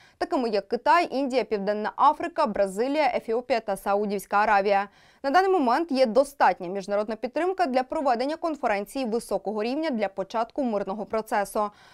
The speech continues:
Але днями спливла ще одна гучна заява. Канцлер Німеччини Олаф Шольц заявив, що на майбутньому глобальному саміті миру в Швейцарії не обговорюватимуть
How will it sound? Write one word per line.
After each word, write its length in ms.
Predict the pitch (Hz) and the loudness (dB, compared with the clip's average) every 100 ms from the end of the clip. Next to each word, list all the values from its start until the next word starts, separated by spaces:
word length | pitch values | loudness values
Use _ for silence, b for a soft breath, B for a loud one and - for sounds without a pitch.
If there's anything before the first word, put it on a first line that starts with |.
| B B | B B
Але 180 | 226 262 | 4 6
днями 280 | 302 466 480 | 6 2 2
спливла 540 | - 294 285 349 381 - | 2 2 4 6 4 2
ще 320 | - - 285 | -4 2 4
одна 200 | 302 254 | 4 2
гучна 340 | 233 - 226 | -2 -6 -4
заява. 400 | 214 214 190 175 160 | -2 2 2 2 0
Канцлер 480 | 339 403 - 330 294 | 0 0 0 -4 -2
Німеччини 640 | 277 247 190 - 196 185 | 0 0 -2 -4 -8 -2
Олаф 240 | 240 262 269 | 2 2 2
Шольц 340 | - 415 262 | 2 0 4
заявив, 300 | 247 240 359 | 2 2 -2
що 220 | - 294 | -2 -4
на 200 | 269 285 | 0 0
майбутньому 680 | 277 285 240 302 - 208 196 | 0 -2 -2 -2 -2 -6 -6
глобальному 540 | 190 214 233 196 185 | -4 0 0 0 -6
саміті 460 | 196 233 208 196 233 | -6 -6 -6 -6 -6
миру 200 | 220 214 | -4 -4
в 40 | |
Швейцарії 680 | - 254 262 330 349 392 370 | -6 -6 -6 -2 0 2 0
не 180 | 302 320 | 0 0
обговорюватимуть 1080 | 254 233 247 202 294 359 339 339 285 262 | -2 -2 -4 -2 0 0 -2 -2 -2 -4